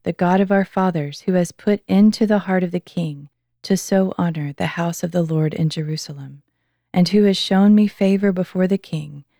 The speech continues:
his counselors, and all his powerful officials. And because the hand of the Lord my God was upon me, I took courage and gathered the leaders of Israel to return with me.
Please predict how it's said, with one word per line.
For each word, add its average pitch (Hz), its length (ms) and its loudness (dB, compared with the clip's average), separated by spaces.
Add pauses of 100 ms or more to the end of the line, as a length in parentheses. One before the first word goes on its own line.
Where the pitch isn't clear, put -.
(140)
his 165 220 -2
counselors, 180 800 -2
and 160 220 -6
all 175 240 0
his 180 180 -6
powerful 165 580 -4
officials. 143 680 -12 (680)
And 190 100 2
because 226 380 2
the 220 100 2
hand 190 300 2
of 185 80 0
the 185 100 0
Lord 175 300 0
my 180 180 0
God 151 320 -8
was 165 160 -8
upon 196 400 2
me, 143 280 -6 (420)
I 185 100 2
took 202 280 -2
courage 175 680 -2
and 170 180 -2
gathered 190 440 2
the 196 100 0
leaders 180 420 -2
of 175 100 -2
Israel 151 540 -8 (140)
to 180 120 -4
return 170 540 -2
with 160 240 -4
me. 139 280 -16